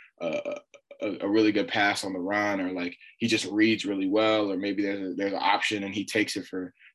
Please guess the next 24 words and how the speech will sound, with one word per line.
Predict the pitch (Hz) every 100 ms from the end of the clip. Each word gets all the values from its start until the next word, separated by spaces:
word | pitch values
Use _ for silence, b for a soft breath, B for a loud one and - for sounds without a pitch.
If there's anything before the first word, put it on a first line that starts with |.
| -
thirty | 110 107
yards. | 101 104 -
There's | 117
gonna | 135 160
be | 127
plays | - 107 110 98
where | 98
you're | 95
looking | 95 92 107
at | 104
him | 110 104
and |
you're | 92 92
like, | 90 _ -
"This | 92 - 113 -
can | 101
definitely | 92 104 - 101 92
be | 92
what | 90 90
we | 92
do | 98 92
in | 90
the | -
future." | - 107 135 143